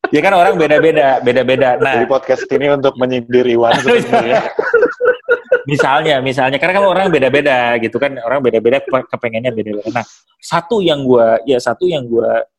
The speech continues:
Speaker 1: selalu pengen ingat itu adalah gua itu takut, eh,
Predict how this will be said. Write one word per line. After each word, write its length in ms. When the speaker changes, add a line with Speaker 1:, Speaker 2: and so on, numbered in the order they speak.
Speaker 1:
selalu 640
pengen 480
ingat 320
itu 240
adalah 320
gua 320
itu 320
takut, 480
eh, 160